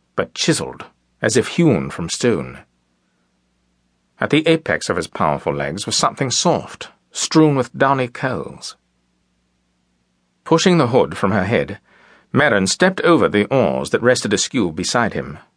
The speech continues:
and knelt for a closer look. He had bollocks, just like Bucky the ram, and Gar. That it surprised her, a man had bollocks, seemed odd when she considered it. "Else would he breed?"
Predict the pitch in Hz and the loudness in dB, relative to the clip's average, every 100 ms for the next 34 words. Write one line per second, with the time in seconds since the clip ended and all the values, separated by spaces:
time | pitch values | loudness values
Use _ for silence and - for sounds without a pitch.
0 | - 87 90 113 87 - - 82 - 120 | -6 -4 0 0 0 -6 -8 -8 -2 -2
1 | 101 95 92 - - - _ _ _ _ | 0 -2 -2 -4 -12 -18 _ _ _ _
2 | _ _ _ _ _ _ _ - 127 101 | _ _ _ _ _ _ _ 0 0 0
3 | 170 180 - - - - _ - 151 - | 0 0 0 -6 -10 -12 _ -4 -4 0
4 | 180 - - 180 80 71 87 202 131 64 | -2 -2 -2 -2 0 0 0 0 -2 -4
5 | 62 - _ _ _ _ _ - 76 - | -10 -16 _ _ _ _ _ -6 -4 0
6 | 104 135 60 - _ _ _ _ _ _ | 0 0 -4 -12 _ _ _ _ _ _
7 | _ _ _ - 92 107 123 - 85 - | _ _ _ -10 -2 2 2 0 -4 0
8 | 139 123 - 69 78 - _ _ _ _ | 0 0 -4 -8 -8 -16 _ _ _ _
9 | _ 78 80 92 73 98 92 67 110 67 | _ -6 -2 -2 -2 -4 -4 -4 -8 -8
10 | - - - _ _ - - 180 170 170 | -8 -10 -10 _ _ -10 0 2 4 2
11 | 160 - - - 180 - - 71 - - | 0 -2 -8 -8 -6 -8 -8 -6 -4 -4
12 | - - _ _ _ _ _ _ _ 156 | -4 -8 _ _ _ _ _ _ _ -4
13 | 147 - - 190 180 143 127 - | -2 -4 -2 -2 -2 -4 -6 -10